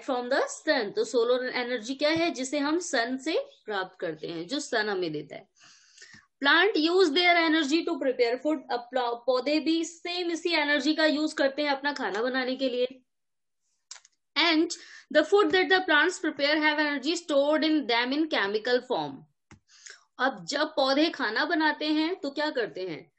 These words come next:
वो इस एनर्जी को store करते हैं chemical form में। देखिए, अभी यही चीज है जो आपको ध्यान से सुननी है। तो जब वो सन से एनर्जी लेते हैं, क्या करते हैं फिर? उस एनर्जी को उन्होंने किस में कन्वर्ट कर दिया? केमिकल में।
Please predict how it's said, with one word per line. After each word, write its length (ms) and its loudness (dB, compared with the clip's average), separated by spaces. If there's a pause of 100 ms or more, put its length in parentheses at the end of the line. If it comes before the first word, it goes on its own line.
(380)
वो 640 -2 (220)
इस 220 0
एनर्जी 520 0
को 160 -2
store 400 0
करते 320 0
हैं 240 -2
chemical 500 0
form 300 -4
में। 240 -10 (460)
देखिए, 300 -2
अभी 220 0
यही 340 0
चीज 260 -4
है 80 0
जो 120 0
आपको 240 -2
ध्यान 300 -2
से 120 -8
सुननी 380 -6
है। 220 -8 (340)
तो 100 -4
जब 340 2
वो 200 -2
सन 340 -2
से 260 -2
एनर्जी 500 -2
लेते 260 -4
हैं, 300 -2
क्या 260 -2
करते 300 -4
हैं 100 -4
फिर? 160 -2
उस 240 -4
एनर्जी 420 -2
को 120 -4
उन्होंने 340 -2
किस 240 -8
में 120 -4
कन्वर्ट 360 -4
कर 180 -4
दिया? 180 -2
केमिकल 540 -4
में। 160 -10